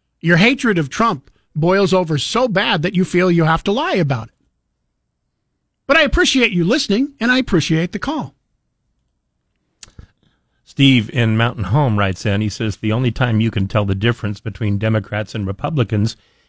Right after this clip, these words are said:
Speaker 2: is when they're running for office. Republicans tell you they're going to spend less money. Democrats don't.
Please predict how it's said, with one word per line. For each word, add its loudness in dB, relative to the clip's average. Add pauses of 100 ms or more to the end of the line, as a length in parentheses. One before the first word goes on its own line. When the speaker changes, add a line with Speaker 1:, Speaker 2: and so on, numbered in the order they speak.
(120)
Speaker 2:
is 0
when 2
they're 4
running 2
for -2
office. -4 (400)
Republicans 0
tell 0
you 0
they're 0
going 0
to -10
spend -2
less -2
money. 0
Democrats -2
don't. 0